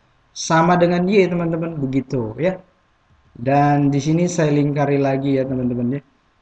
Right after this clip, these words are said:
Nah, di sini bisa kita sederhanakan begini, teman-teman. Y sama dengan satu per dua ditambah, nah, ini yang saya lingkari, kan kita tadi sudah misalkan dengan Y, teman-teman ya.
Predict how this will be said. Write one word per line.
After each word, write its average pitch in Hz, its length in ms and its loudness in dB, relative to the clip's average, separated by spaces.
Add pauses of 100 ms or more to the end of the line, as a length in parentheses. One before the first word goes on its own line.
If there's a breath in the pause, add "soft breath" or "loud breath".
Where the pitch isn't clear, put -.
Nah, 117 160 -4
di - 40 -4
sini 185 200 2
bisa 190 240 2
kita 190 240 4
sederhanakan 165 640 0
begini, 147 320 -2
teman-teman. 127 480 -2
Y 175 240 2
sama 143 320 -2
dengan 151 320 -2
satu 151 480 -4
per 185 320 2
dua 165 320 4
ditambah, 147 600 0 (420)
nah, 104 400 -6 (160)
ini 160 160 2
yang 175 160 0
saya 156 160 2
lingkari, 156 480 2 (240)
kan 214 240 -2
kita 196 240 0
tadi 180 240 2
sudah 160 240 0
misalkan 143 480 -2
dengan 123 320 -2
Y, 131 160 4
teman-teman 120 560 -2
ya. 160 40 -8